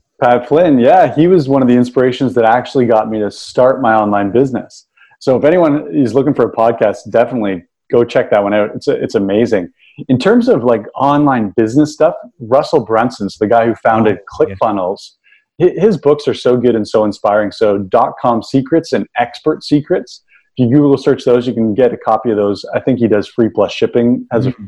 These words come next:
Speaker 1: free plus shipping offer. Check those out. Um, they're game changers in terms of, like, just seeing what's actually possible online.
Speaker 2: Yes,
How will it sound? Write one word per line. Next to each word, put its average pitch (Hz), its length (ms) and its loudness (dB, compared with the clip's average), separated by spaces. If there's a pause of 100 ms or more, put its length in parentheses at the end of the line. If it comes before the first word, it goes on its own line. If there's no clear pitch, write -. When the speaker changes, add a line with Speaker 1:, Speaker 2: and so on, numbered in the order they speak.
Speaker 1:
free 117 100 0
plus 107 200 -2
shipping 113 280 -2
offer. 143 300 -2 (320)
Check 156 260 -2
those 120 220 2
out. 113 200 4 (100)
Um, 101 280 0
they're 127 120 2
game 123 220 0
changers 104 400 -2
in 98 120 -2
terms 107 320 -4
of, 98 140 -2 (340)
like, 110 100 0
just - 360 -4
seeing 139 480 2
what's 120 200 2
actually 113 420 0
possible 98 680 -2
online. 87 400 -2 (680)
Speaker 2:
Yes, - 600 -6